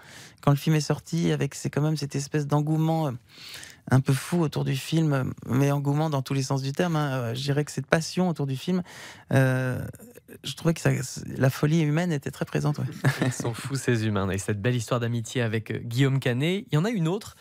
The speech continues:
Speaker 2: et qu'on aime bien ici à R T L, c'est celle que vous entretenez avec Vanessa Paradis.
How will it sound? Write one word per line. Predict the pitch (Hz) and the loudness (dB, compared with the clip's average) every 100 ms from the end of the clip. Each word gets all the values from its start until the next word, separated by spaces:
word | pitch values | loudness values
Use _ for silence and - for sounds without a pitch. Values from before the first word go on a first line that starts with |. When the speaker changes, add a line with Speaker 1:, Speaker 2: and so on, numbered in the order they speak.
| - - - _ | -20 -20 -20 _
Speaker 2:
et | |
qu'on | - 135 | -4 0
aime | 123 120 | 2 2
bien | 120 139 | 0 2
ici | 135 - 123 | 0 0 -2
à | |
R | 113 | -2
T | 151 | -2
L, | 156 | -2
c'est | - | -4
celle | 123 135 | -2 -2
que | 127 | 0
vous | 123 123 | 2 2
entretenez | 110 117 123 120 | 0 -2 0 2
avec | 113 | 2
Vanessa | 110 123 123 107 127 | 0 0 0 -2 -2
Paradis. | 120 113 117 131 | 0 2 2 0